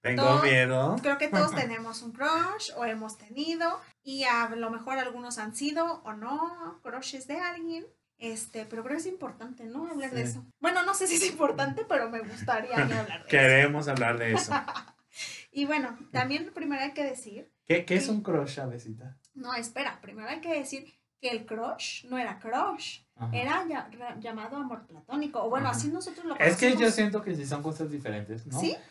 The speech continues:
Speaker 1: Como que se deriva, pero es una cosa distinta.
Speaker 2: ¿Por qué?
Speaker 1: No sé, es que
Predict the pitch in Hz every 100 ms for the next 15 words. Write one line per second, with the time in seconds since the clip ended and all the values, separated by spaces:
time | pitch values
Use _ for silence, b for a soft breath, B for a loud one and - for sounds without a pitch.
0 | B - 135 135 135 135 131 127 135 160
1 | 202 233 - _ 147 160 190 233 - -
2 | _ - 131 123 123 123 120 113 - 104
3 | 104 - _ _ - 233 226 233 - _
4 | _ - 170 147 180 165 - 170 170 196